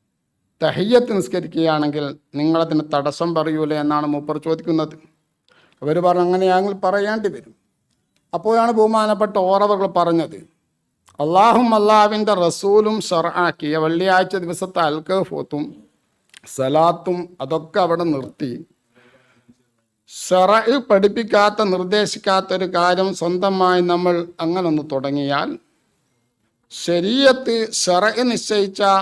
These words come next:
അന്ന് പ്രത്യേകം തേടപ്പെട്ട കാര്യങ്ങളൊക്കെ മാറ്റി നിർത്തി, തേടാത്ത സംഗതി നമ്മൾ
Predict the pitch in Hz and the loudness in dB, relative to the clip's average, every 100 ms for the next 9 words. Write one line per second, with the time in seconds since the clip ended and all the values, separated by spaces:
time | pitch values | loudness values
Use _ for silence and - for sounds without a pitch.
0 | 196 - _ 165 185 226 247 240 185 180 | 0 -12 _ -4 -2 -2 -4 -6 -8 -2
1 | 214 214 208 180 180 190 190 175 175 165 | 0 0 -2 0 0 0 -4 -6 -4 0
2 | 165 165 170 165 165 151 143 196 - 185 | 0 0 -2 -2 -2 -2 0 -2 -2 -2
3 | 156 139 - 156 175 - _ _ _ _ | -2 -6 -8 -8 -8 -16 _ _ _ _
4 | _ _ _ - 185 208 247 254 254 208 | _ _ _ -2 2 4 4 4 2 -2
5 | 214 208 196 196 | -2 -4 -4 -4